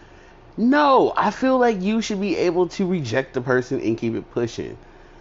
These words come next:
Now, how they handle that rejection is when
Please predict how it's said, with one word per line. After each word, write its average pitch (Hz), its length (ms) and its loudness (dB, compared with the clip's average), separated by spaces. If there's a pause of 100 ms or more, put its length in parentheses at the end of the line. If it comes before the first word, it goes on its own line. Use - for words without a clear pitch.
(280)
Now, 107 400 2
how 131 300 -2
they 123 280 2
handle 175 460 0
that 135 220 0
rejection 127 680 -4
is 113 260 -2
when 101 580 -2